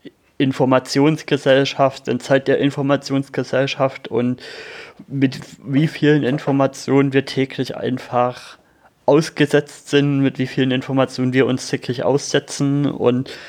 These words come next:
was ja auch so ein bisschen von vielen kritisiert wird, ist dieses Jahr, dass man zu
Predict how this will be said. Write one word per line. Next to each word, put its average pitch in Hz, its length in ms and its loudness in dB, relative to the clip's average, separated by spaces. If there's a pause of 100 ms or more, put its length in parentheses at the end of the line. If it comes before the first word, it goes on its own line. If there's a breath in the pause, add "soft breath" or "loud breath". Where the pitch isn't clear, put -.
(140 loud breath)
was 120 140 0
ja 120 100 4
auch 123 140 4
so - 140 -4
ein 120 100 0
bisschen 127 360 -2
von 120 220 0
vielen 131 420 -2
kritisiert 131 640 0
wird, 139 200 2
ist - 240 -6
dieses 127 340 -4
Jahr, 123 320 2 (840 loud breath)
dass - 260 -2
man 131 200 2
zu 135 300 -2